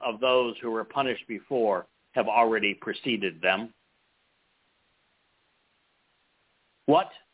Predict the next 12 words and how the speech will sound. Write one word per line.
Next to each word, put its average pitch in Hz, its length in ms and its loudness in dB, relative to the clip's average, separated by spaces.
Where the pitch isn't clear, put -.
we 127 100 -2
will 131 200 0
soon 170 160 4
discover 127 500 -4
is 151 280 2
that 139 140 -2
Allah 170 400 4
was 131 240 -4
promising 156 560 -4
to 123 80 -10
punish 123 360 -6
everyone 117 880 -2